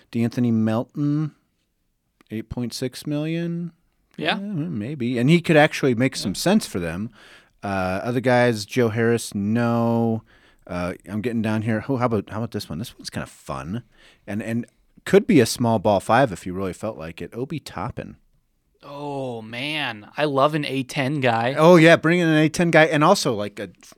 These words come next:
Speaker 1: talk about a guy who could take a Nikola Jokic lob and throw it down.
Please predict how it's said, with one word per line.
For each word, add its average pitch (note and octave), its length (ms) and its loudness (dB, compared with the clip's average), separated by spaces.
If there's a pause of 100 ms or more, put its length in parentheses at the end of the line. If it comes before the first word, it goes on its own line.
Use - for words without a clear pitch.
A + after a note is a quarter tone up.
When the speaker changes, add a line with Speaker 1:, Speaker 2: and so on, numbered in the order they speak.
(360)
Speaker 1:
talk D#3+ 220 6
about C3+ 380 4
a B2 60 -4
guy B2 240 2
who A#2+ 120 -6
could - 160 -10
take A#2 220 -6
a F#2 80 -6 (120)
Nikola G2+ 440 -6
Jokic G#2 440 -10
lob D2 380 -6 (160)
and D#2+ 160 -16
throw G2 280 -6
it G2 200 -14
down. D2+ 480 -8